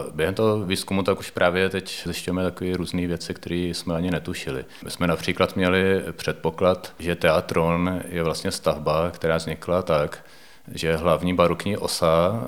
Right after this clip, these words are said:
byla přes kopec, který museli odkopat. A vlastně ta odkopaná strana kopce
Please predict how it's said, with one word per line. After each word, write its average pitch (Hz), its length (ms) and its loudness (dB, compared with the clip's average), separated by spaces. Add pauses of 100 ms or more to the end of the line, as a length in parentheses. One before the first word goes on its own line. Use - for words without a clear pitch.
byla 87 220 4
přes - 420 -4
kopec, - 540 -4
který 78 280 -6
museli 80 500 -6
odkopat. 76 720 -4 (560)
A 82 80 0
vlastně 78 300 0 (200)
ta 87 160 0
odkopaná 87 680 2
strana 87 360 0
kopce - 400 -4